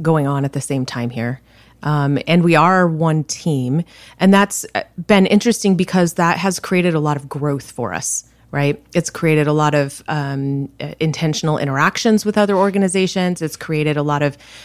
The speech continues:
different, uh, increasing work patterns inside the organization. And so we have discovered, as every organization does that's dealing with growth, that maybe the way we had things set up originally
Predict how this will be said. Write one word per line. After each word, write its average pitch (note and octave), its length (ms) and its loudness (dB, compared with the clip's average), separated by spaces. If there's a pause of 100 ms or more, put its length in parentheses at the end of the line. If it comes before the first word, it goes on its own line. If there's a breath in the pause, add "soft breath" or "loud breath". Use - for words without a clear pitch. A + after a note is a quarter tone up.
(120)
different, E3 420 2
uh, D3+ 260 -2
increasing D3+ 540 -2
work E3+ 300 -2
patterns F3+ 440 0
inside F3 420 0
the E3+ 60 0
organization. E3+ 880 2 (440 loud breath)
And E3+ 340 4
so E3+ 600 4
we G3 280 0
have F#3+ 160 0
discovered, D#3+ 480 -2
as D3+ 260 0
every E3+ 240 -2
organization D3 600 -2
does C#3+ 280 0
that's C#3 280 -2
dealing C#3 300 -2
with B2+ 120 -8
growth, G#3 440 2 (340 loud breath)
that F3 140 4
maybe F3+ 320 2
the F3+ 160 2
way E3 180 2
we D#3+ 400 0
had E3 260 -2
things D#3+ 260 -2
set D3+ 180 -2
up C#3+ 220 -2 (140)
originally E3 760 2